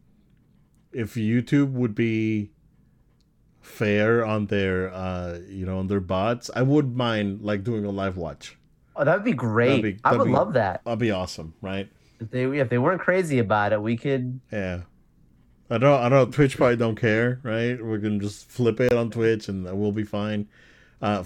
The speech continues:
Speaker 1: probably Facebook too, but, but YouTube's too aggressive and
Speaker 2: And that's where, that's <laughs> where we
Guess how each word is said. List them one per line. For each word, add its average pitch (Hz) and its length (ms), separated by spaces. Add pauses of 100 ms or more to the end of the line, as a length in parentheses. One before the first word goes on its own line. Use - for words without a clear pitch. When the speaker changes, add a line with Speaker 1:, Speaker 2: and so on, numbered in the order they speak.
(200)
Speaker 1:
probably 113 240
Facebook 104 500
too, 98 260
but, 90 320 (720)
but 95 160
YouTube's 104 480
too 104 260
aggressive 87 500
and 85 220 (220)
Speaker 2:
And 107 100
that's 123 220
where, 131 200
that's 143 280
<laughs> - 80
where 190 320
we 196 140